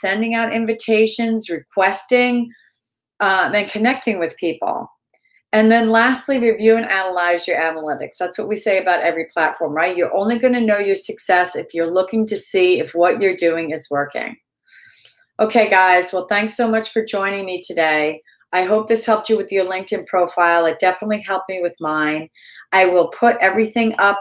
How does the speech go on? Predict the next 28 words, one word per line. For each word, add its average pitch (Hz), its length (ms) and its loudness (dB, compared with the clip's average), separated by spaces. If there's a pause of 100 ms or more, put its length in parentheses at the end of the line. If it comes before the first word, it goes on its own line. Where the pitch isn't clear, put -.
(120)
on 180 460 0
our 170 240 2
private 190 580 0
Facebook 196 440 -2
marketing 185 460 -2
group, 220 280 6
Stark 185 380 0 (120)
Media, 185 560 -4 (480)
uh, 185 220 4
Marketing 185 400 4
Group 196 240 0
on 170 200 2
Facebook. 196 400 -2 (120)
So 175 320 -2
please 202 320 -4
be 208 100 -8
sure 190 220 -2
to 170 140 -4
join 202 320 0
that, 214 340 2 (300)
because 202 280 -2
I 175 120 2
put 214 180 2
up 196 220 2
all 196 180 4
the 190 80 -4
steps - 540 -2
here 226 480 2